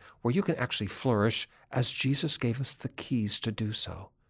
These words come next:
And let's start today by just acknowledging our poverty, that all of us need God and that we cannot flourish, we cannot make our way forward, and we cannot have any long-term fulfillment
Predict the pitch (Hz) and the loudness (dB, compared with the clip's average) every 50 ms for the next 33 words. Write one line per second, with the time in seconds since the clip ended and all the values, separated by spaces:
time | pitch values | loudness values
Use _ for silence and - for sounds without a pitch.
0 | _ _ _ _ _ _ _ _ _ _ _ _ _ _ _ - 117 123 160 143 | _ _ _ _ _ _ _ _ _ _ _ _ _ _ _ 0 2 2 4 2
1 | - - - 147 131 - - 113 104 123 117 110 101 98 107 101 101 - 113 - | 2 2 4 2 2 4 2 0 4 4 4 4 4 2 0 -2 -2 -2 -2 -2
2 | - 104 - 104 104 104 110 107 95 - 98 92 87 87 - - 101 95 92 - | -2 -2 0 0 0 2 0 -2 0 0 0 0 0 -2 -6 -8 -8 -8 -8 -8
3 | 101 - - 98 110 - _ _ _ _ _ _ _ _ _ _ _ - - 113 | -10 -12 -12 -14 -14 -16 _ _ _ _ _ _ _ _ _ _ _ -2 -2 -2
4 | 104 - - 135 135 147 151 147 160 156 147 - - 117 113 120 123 120 120 123 | 0 0 2 4 6 6 6 6 4 2 2 2 0 0 0 2 2 2 2 2
5 | 123 - 208 - - 107 90 85 80 80 80 - - _ _ _ _ - - - | 0 -2 -6 -2 -2 -2 0 0 -2 -6 -8 -10 -16 _ _ _ _ -8 -4 -2
6 | 104 107 117 - 110 104 - - - - 127 135 147 - - - - - 101 90 | 0 0 0 -2 -2 -4 -2 -4 -2 0 0 2 2 0 -2 -4 -6 -4 -4 -4
7 | 87 101 - - - - _ - - - - - 120 - - 123 117 - 113 120 | -4 -6 -8 -8 -8 -10 _ -20 -20 -10 -2 -2 0 2 2 2 2 2 2 2
8 | 113 - 120 110 107 98 92 - - 139 143 156 156 - - 113 113 104 - 127 | 2 4 4 4 4 4 2 2 4 4 4 4 4 2 2 0 0 0 2 2
9 | 123 117 113 98 104 101 107 104 104 101 92 92 98 101 110 131 165 180 156 - | 2 2 2 2 2 2 2 2 2 2 2 4 4 4 4 4 4 2 0 0
10 | 156 139 135 143 147 - - - - - - - 101 90 - - - - 147 139 | 0 2 2 2 0 -2 -6 -20 -20 -12 -4 -2 -2 -2 -2 -4 0 2 2 2
11 | 113 85 78 - - | 2 0 -4 -8 -12